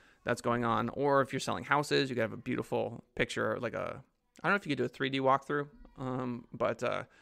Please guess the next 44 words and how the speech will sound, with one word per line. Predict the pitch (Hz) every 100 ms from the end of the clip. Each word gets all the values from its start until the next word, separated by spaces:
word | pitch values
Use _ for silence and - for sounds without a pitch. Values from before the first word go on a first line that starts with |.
| _
you | -
could | 135
definitely | 131 127
have | 120 113
a |
bunch | 117 113
of | 104
pictures | 117 113 107 104 _ -
there, | 117 113 110 -
which | -
would | -
be | 110 104 120 -
okay. | 117 98 101 123 _ _ _ -
Oh, | 170
or | 131 165
videos. | 160 135 82 - - -
So | 127
you | 123
could | 120
do | 117
a | 107
video | 107 110 104 - -
walkthrough | 113 120 120 117
of | - 107 113
the | -
property, | 113 - 117 113
that | -
sort | - 107
of | -
stuff. | - - - - - -
Point | - 202 196 135
being | 117 113 104 104 - _ _ _ _ _ _ - -
is | 127 120
that, | 120 120 120
uh, | 120 113
if | 127 117
you |
can | - 127
add | 139
a | 120
t-, | - 139 -
uh, | 117 110 104 - _ -
thirty-second | 147 135 - 131 117
video, | 110 113 107 101